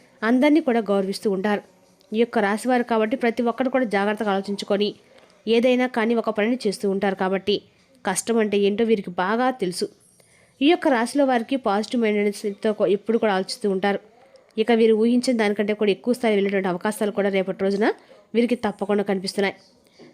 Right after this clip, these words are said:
ఇక దూర ప్రయాణం అంటే, ఎవరైనా దూర ప్రయాణం చేసే వారికి అనుకూలంగా ఉంటుందండి. అలాగే చక్కగా ఏదైనా కుటుంబంలో ప్రతి ఒక్కరితో కూడా చక్కగా సఖ్యతగా ప్రశాంతంగా గడిచిపోతుంది.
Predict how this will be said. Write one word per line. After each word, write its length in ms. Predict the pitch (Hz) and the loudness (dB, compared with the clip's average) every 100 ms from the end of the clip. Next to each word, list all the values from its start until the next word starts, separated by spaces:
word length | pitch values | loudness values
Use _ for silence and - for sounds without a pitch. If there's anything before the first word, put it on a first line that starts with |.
| - | -2
ఇక 360 | 311 285 254 277 | 0 2 0 -2
దూర 240 | 196 220 240 | 0 2 2
ప్రయాణం 360 | 240 226 214 | 2 0 2
అంటే, 200 | 208 208 | 0 2
ఎవరైనా 360 | 202 196 220 233 | 0 2 2 2
దూర 220 | 214 220 | 2 0
ప్రయాణం 280 | 214 214 214 | 0 0 0
చేసే 260 | 214 196 | -2 -2
వారికి 220 | 208 202 202 | 0 0 0
అనుకూలంగా 460 | 202 202 196 196 | 0 0 0 0
ఉంటుందండి. 540 | 190 185 190 190 185 175 - - _ - | -2 -2 -2 0 0 -4 -14 -20 _ -8
అలాగే 360 | 196 226 240 220 | 0 2 2 2
చక్కగా 360 | 226 208 226 | 0 -4 0
ఏదైనా 280 | 220 202 208 | 0 2 0
కుటుంబంలో 500 | 202 196 214 220 220 | -2 -6 -2 0 0
ప్రతి 260 | 220 202 208 | 0 0 0
ఒక్కరితో 380 | 202 214 208 220 | -2 -2 -4 -2
కూడా 160 | 220 | -2
చక్కగా 480 | 254 233 - 247 214 | -2 -4 0 0 0
సఖ్యతగా 440 | 240 196 185 208 | -2 -6 -6 -6
ప్రశాంతంగా 560 | 208 190 185 185 190 190 | -4 -4 -4 -4 -2 -4
గడిచిపోతుంది. 640 | 180 - 190 180 190 185 | -6 -4 -6 -4 -4 -4